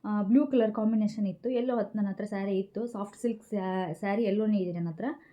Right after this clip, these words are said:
ಹಾಗಾಗಿ ಯೆಲ್ಲೋ ಬೇಡ ಅಂತ ನಾನು ಗ್ರೀನನ್ನು, ಆ, ಚೂಸ್ ಮಾಡ್ಕೊಂಡೆ. ಆ, ಇಲ್ಲಿ ನೋಡಿ ಈ ಥರ ಇದೆ. ಆ, ಇದು ಶರಗಿದು ಗೊಂಡೆ ಬರುತ್ತೆ ನೋಡಿ ಆದಿದು. ಇರಿ ಒಂದು ನಿಮಿಷ ತೋರಿಸ್ತೀನಿ. ಇದ್ರದ್ದು ಫೋಲ್ಡ್ ಮಾಡಿಟ್ಟಿರೋದೆಲ್ಲ,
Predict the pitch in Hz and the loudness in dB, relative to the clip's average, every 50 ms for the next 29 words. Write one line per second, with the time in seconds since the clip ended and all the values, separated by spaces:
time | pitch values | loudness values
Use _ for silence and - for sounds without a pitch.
0 | - - - _ - - 220 208 220 214 220 254 233 214 214 214 190 202 202 202 | -20 -20 -20 _ -6 -2 0 0 2 2 2 2 2 2 2 2 2 2 0 0
1 | 208 196 190 190 254 285 285 262 233 220 202 196 214 226 214 202 196 214 240 247 | 0 0 0 0 2 4 4 4 4 4 4 2 2 2 2 2 0 0 0 -2
2 | - - - _ - 196 196 190 185 180 180 180 185 190 - - - 196 180 180 | -6 -10 -14 _ -8 -6 -4 -4 -6 -8 -10 -12 -12 -14 -12 -8 -8 -8 -6 -6
3 | 185 175 175 165 - 190 180 175 208 277 277 - _ _ _ _ _ - - _ | -8 -8 -8 -8 -8 -8 -6 -4 -4 -6 -6 -8 _ _ _ _ _ -20 -20 _
4 | _ _ - 190 170 170 180 185 185 190 185 185 226 214 214 214 - 196 185 175 | _ _ -10 -8 -8 -6 -4 -2 -2 0 0 -2 -2 -4 -4 -4 -4 -4 -2 -2
5 | 170 170 160 196 240 262 - - - 196 185 185 190 196 196 220 220 214 214 233 | -2 -2 -4 -4 -6 -8 -8 -8 -6 -6 -4 -4 -2 0 2 2 2 2 2 2
6 | 214 220 233 233 233 208 240 208 208 196 202 208 220 196 196 185 165 - 175 175 | 2 2 2 2 0 0 2 2 4 4 4 4 4 2 0 -2 -4 -4 -6 -6
7 | 175 170 175 165 170 175 175 175 160 196 233 311 339 - - - _ _ _ _ | -4 -4 -4 -4 -4 -6 -6 -6 -4 -4 -4 -4 -6 -8 -14 -20 _ _ _ _
8 | _ _ _ _ - - - - _ _ _ _ _ _ _ _ _ _ _ _ | _ _ _ _ -20 -20 -20 -20 _ _ _ _ _ _ _ _ _ _ _ _
9 | _ _ _ - - - 185 185 175 170 170 170 170 175 170 190 175 - 180 180 | _ _ _ -14 -8 -8 -6 -6 -6 -8 -8 -8 -8 -8 -10 -10 -8 -8 -6 -6
10 | 185 180 - 185 196 220 233 226 214 208 - 214 226 254 285 254 254 247 233 220 | -8 -8 -8 -4 -2 0 0 0 0 -2 0 2 2 4 4 4 4 4 2 2
11 | 220 214 214 214 - 226 208 208 190 185 190 | 2 2 2 2 4 2 4 4 2 0 0